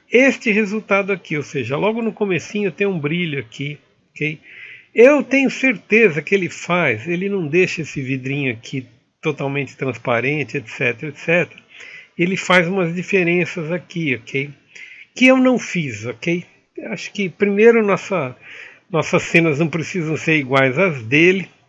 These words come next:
e depois que a gente pode tentar processos diferentes de fazer a mesma coisa aqui, ok? Save as, Save as Blender File, nós vamos começar daqui a pouco a cena número quatro.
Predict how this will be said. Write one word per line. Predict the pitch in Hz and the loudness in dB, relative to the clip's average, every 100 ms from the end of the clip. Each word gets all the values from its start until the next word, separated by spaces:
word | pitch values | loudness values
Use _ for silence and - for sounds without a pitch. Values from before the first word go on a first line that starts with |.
| _ _ - - - - - | _ _ -20 -20 -20 -14 -6
e | 180 | -2
depois | 196 151 185 202 214 - | -2 -2 6 8 6 0
que | - 185 196 - _ _ _ _ _ _ _ - | -6 -4 -4 -8 _ _ _ _ _ _ _ -8
a | 151 | -4
gente | 135 175 180 | -2 -4 -4
pode | - 165 147 | -2 -2 -2
tentar | - 147 - 151 160 - - - - _ | -4 -4 -2 0 0 -2 -14 -20 -20 _
processos | 165 156 - 165 - 156 | -2 0 6 4 4 -4
diferentes | 143 175 175 147 147 156 143 151 | -4 -2 2 4 4 2 -2 -8
de | 135 | -8
fazer | - 139 123 151 | -2 -2 -2 -6
a | |
mesma | 143 139 151 143 | -4 -6 -6 -8
coisa | - 131 131 139 | -6 -4 -4 -4
aqui, | 139 - 113 | -8 -10 -8
ok? | 113 113 180 165 | -8 0 0 0
Save | - 135 135 151 | -2 -4 0 4
as, | 202 208 - - _ - - _ - | 4 4 -2 -14 _ -20 -20 _ -4
Save | 131 127 | -2 0
as | 143 | -2
Blender | 131 143 143 165 | -2 -2 0 -2
File, | - - 156 175 | -4 -4 -2 -2
nós | 170 147 | -2 -4
vamos | 160 175 | -4 -6
começar | - 185 165 - 151 156 135 - _ | -6 -4 -4 -6 -4 -2 -4 -12 _
daqui | 147 139 165 | -12 -8 -8
a | |
pouco | - 147 147 - - _ - - - - - | -4 -2 -2 -4 -20 _ -20 -20 -20 -14 -4
a | 160 | -4
cena | - - 175 190 | -4 2 4 4
número | 185 196 202 | 2 2 2
quatro. | 190 - 165 147 110 - | 2 2 2 2 -2 -14